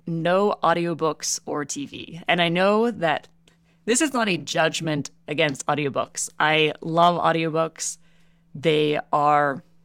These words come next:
they count as books. They count as reading just as much as reading regular books.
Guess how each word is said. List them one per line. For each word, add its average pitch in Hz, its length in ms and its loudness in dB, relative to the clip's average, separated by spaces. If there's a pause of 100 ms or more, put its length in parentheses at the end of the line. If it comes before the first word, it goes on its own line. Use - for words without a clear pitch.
(840)
they 165 160 0
count 226 360 2
as 196 180 0
books. 196 400 0
They 156 140 -4
count 160 220 -4
as 147 160 -6
reading 214 500 -2 (320)
just 185 300 -2
as 175 120 -6
much 185 300 -2
as 156 280 -4
reading 170 560 -6
regular 165 420 -6
books. 196 460 -4